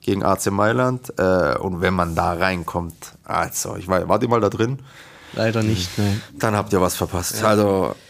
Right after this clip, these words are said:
Speaker 1: was für ein Gefühl man bekommt, um da rein, wenn man da reingeht, das ist, äh, das ist nicht normal. Da hat man das Gefühl, am Anfang, man ist in der Playstation drin. Das ist <laughs> ganz, ganz komisch, aber volles Stadion erwischt im Derby und das war einfach sensationell, so schön.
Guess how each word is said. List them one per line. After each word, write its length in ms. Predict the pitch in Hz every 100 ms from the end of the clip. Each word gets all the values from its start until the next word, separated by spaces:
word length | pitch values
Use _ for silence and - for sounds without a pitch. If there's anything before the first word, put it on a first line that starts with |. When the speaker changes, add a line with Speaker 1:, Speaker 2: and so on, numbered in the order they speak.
| - _ _ -
Speaker 1:
was 400 | 107 123 139 -
für 120 | 131
ein 160 | 113 107
Gefühl 320 | 104 - 135
man 180 | 113 104
bekommt, 460 | 101 - 120 117
um 140 | 95 92
da 120 | 98
rein, 300 | 98 107 98
wenn 80 | 101
man 140 | 101
da 80 | 98
reingeht, 460 | 95 98 101 92 87
das 120 | 85
ist, 560 | 87 - - - - -
äh, 140 | 50 - - - -
das 140 | 98 95
ist 100 | 95
nicht 180 | 87
normal. 360 | 92 90 87 - -
Da 60 | 98
hat 120 | 92
man 100 | 98
das 140 | 90 -
Gefühl, 200 | 107 107
am 120 | 101
Anfang, 180 | 98 92
man 80 |
ist 60 | 90
in 80 | 92
der 60 |
Playstation 540 | 87 110 107 92 85 80
drin. 200 | 85 80
Das 240 | 80 87
ist 300 | - - -
<laughs> 0 |
ganz, 280 | 110 110 107
ganz 220 | 98 90
komisch, 540 | - 104 98 87 - -
aber 720 | - 95 98 92 - - - - - _
volles 380 | - - 110 104
Stadion 360 | - 104 110 110
erwischt 380 | 104 107 104 107
im 120 | 101
Derby 480 | 110 107 104 101 98
und 100 | 92
das 180 | -
war 180 | 92 95
einfach 260 | 90 - 92
sensationell, 960 | - - 87 92 - 87 - 90 92 90
so 340 | - 117 117
schön. 420 | 117 - 104 107